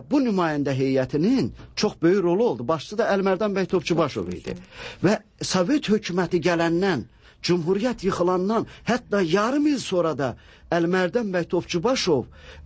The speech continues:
əllərində olan vəsaiti, özlərinə xərclənməli vəsaiti yönəltdi tələbələrin yaşaması üçün. Çünki o bildi ki,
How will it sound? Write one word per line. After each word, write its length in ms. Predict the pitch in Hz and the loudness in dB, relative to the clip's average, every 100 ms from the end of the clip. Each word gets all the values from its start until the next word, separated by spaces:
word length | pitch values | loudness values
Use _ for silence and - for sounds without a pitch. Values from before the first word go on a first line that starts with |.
| - | -8
əllərində 640 | - 190 190 190 196 202 262 | 0 0 2 2 2 0 0
olan 320 | 185 175 170 | 0 0 0
vəsaiti, 640 | 165 - 170 160 - 160 | -2 0 0 0 -2 0
özlərinə 480 | 190 170 170 190 208 | 2 2 0 -2 -2
xərclənməli 680 | 262 214 - 165 165 160 156 | -2 -2 0 -2 0 0 0
vəsaiti 500 | 160 - 160 160 254 - - - | -2 0 -2 0 -2 -2 -10 0
yönəltdi 400 | 175 175 - 185 | 2 2 -2 -2
tələbələrin 560 | 165 151 143 143 147 139 | 0 0 2 0 0 -2
yaşaması 380 | 127 120 117 120 | 0 -2 0 -2
üçün. 280 | 85 85 - - | -2 -6 -6 -8
Çünki 260 | - 240 220 | 0 2 4
o 60 | 190 | 4
bildi 260 | 196 190 | 2 0
ki, 100 | 196 | -2